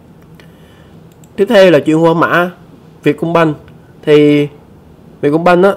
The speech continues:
thì xu hướng hiện tại của nó đang là một xu hướng tăng và trạng thái giá của nó cũng là trạng thái giá tăng, và nó đang có hỗ trợ là ở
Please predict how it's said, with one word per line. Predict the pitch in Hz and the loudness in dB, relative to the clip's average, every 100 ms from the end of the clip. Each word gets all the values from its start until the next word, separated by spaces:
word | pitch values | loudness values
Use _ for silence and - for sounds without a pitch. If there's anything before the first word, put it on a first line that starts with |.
| - | -4
thì | 156 | -8
xu | 143 180 | -2 0
hướng | 190 | 0
hiện | 208 131 123 | -2 -6 -4
tại | 120 101 | -4 -4
của | 113 | -4
nó | 131 165 196 | -2 -4 -4
đang | 165 156 | -4 -2
là | 139 | -4
một | 110 110 | -6 -6
xu | 156 | -6
hướng | 175 185 | -4 -4
tăng | 170 165 160 - - - - | -4 -4 -8 -16 -20 -18 -8
và | 120 | -4
trạng | 120 101 | -4 -4
thái | 151 151 | -6 -4
giá | 151 165 | -2 -2
của | 175 131 | -4 -4
nó | 156 | -4
cũng | 156 | -4
là | 139 | -6
trạng | 117 87 107 | -6 -10 -10
thái | 147 156 | -8 -6
giá | 160 | -6
tăng, | 156 147 143 131 - - - - - - - | -4 -2 -4 -6 -20 -20 -20 -20 -20 -20 -14
và | 143 123 | -4 -2
nó | 156 | 0
đang | 170 156 151 | 0 -2 -2
có | 151 | -4
hỗ | 185 151 139 | -4 -2 -4
trợ | 139 135 107 107 | 0 -2 0 -2
là | 113 | -2
ở | 113 - 110 139 | -4 -6 -4 -4